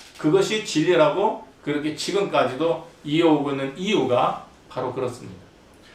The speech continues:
두 번째는 "내 이웃을 내 몸과 같이 사랑하라." 하는 말씀은 레위기서 십구 장 십팔 절에 있는 말씀입니다. 레위기 십, 예, 십구 장 십칠 절, 십팔 절 보면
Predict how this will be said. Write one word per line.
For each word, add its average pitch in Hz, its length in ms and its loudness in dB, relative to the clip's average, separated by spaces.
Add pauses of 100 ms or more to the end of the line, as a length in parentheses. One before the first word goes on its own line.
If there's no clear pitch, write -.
두 202 160 8
번째는 196 460 6
"내 185 60 6
이웃을 190 560 4
내 156 120 6
몸과 180 260 4
같이 165 160 0
사랑하라." 160 680 6
하는 156 160 2
말씀은 139 520 -2
레위기서 151 480 0
십구 - 320 -8
장 143 140 -2
십팔 175 340 -4
절에 147 260 -2
있는 123 200 -4
말씀입니다. 110 760 -4 (560)
레위기 196 440 6
십, - 340 -4 (120)
예, 156 200 4
십구 175 340 -2
장 151 180 6
십칠 - 400 -6
절, 156 200 2
십팔 180 400 -4
절 156 180 0
보면 151 460 0